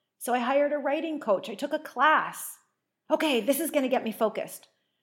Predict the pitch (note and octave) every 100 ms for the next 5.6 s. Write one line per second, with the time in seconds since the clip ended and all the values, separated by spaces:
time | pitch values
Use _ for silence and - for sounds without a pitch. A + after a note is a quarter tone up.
0 | _ C4+ C#4+ C#4 F4 F4+ D#4+ D4 C#4+ -
1 | D#4+ D#4+ D4+ E4 E4+ C4 C4 A#3 A#3+ C#4+
2 | D4 C#4+ C#4 C#4+ A3 F#3 - D#4 D4 C#4
3 | C4+ B3+ B3+ B3+ C4 - _ _ _ _
4 | _ _ _ _ _ - F3+ G3 C4 D#4
5 | C4+ F3+ E3 C#3+ - -